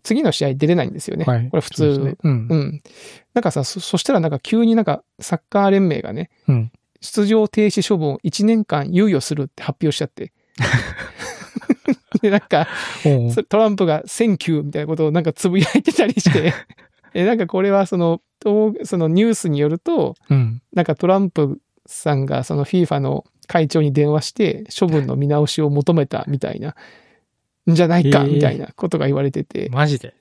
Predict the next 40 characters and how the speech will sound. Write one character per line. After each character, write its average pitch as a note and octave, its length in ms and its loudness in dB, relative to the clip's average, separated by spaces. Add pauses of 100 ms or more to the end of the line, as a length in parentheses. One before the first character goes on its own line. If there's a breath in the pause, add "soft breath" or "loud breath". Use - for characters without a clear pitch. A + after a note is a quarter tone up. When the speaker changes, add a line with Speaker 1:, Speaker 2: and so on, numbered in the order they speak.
(120)
Speaker 2:
す - 240 -4
ご D3 180 4
い B2+ 60 -4
ね。 A2+ 200 -14 (640)
Speaker 1:
で、 - 60 -12
ま C#3 100 -6
た C#3 80 -6
す、 - 220 -8
す - 140 -4
ご F#3 60 2
い F3+ 40 2
や - 20 0
っ - 20 0
ぱ C#3+ 100 -2
そ - 180 -6
の D3 140 0
ト - 120 -2
ラ F#3+ 140 4
ン G3 120 2
プ C#3+ 360 -2
さ C#3+ 200 -4
ん、 C3 180 -6
あ D3+ 40 0
れ D#3 60 2
で - 40 -2
す F3 100 -4
よ D#3 60 0
ね、 F3+ 120 2
そ E3+ 140 -2
の、 D3 260 0 (280 soft breath)
Speaker 2:
ま B2+ 160 2
あ。 - 20 4
Speaker 1:
こ F3 120 4
う E3+ 40 4
い E3+ 80 2
う E3 40 0
こ F3+ 120 -2
と D3+ 80 0
や C3+ 100 2
れ-、 D3+ 120 2